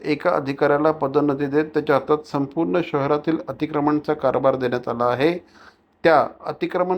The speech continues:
उपायुक्तांची तातडीने बदली करून गुन्हा अन्वेषण विभागाच्या मार्फत त्यांची चौकशी करावी, अशी मागणी ठाणे काँग्रेस अध्यक्ष श्री विक्रांत चव्हाण यांनी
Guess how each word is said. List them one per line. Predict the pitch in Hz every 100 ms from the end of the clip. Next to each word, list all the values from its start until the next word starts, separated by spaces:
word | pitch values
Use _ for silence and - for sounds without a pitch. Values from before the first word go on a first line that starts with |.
| -
उपायुक्तांची | 143 147 147 165 151 170 165 -
तातडीने | 190 - 127 147 170 185 196
बदली | 160 143 151
करून | 151 156 160
गुन्हा | 151 139 147 -
अन्वेषण | 147 143 147 156
विभागाच्या | 139 135 139 139 147
मार्फत | 131 127 - 135 113 - _ _ _ _
त्यांची | 156 151 165
चौकशी | 156 147 143 165 -
करावी, | 180 170 165 170 196 -
अशी | 139 -
मागणी | 143 139 147 147 139 120 - _ _ -
ठाणे | 147 170
काँग्रेस | 175 147 151 147
अध्यक्ष | - 123 143 143 175
श्री | 160 160
विक्रांत | 139 131 151 147 147 143
चव्हाण | 135 117 139 120 113 _ _ _ -
यांनी | 156 160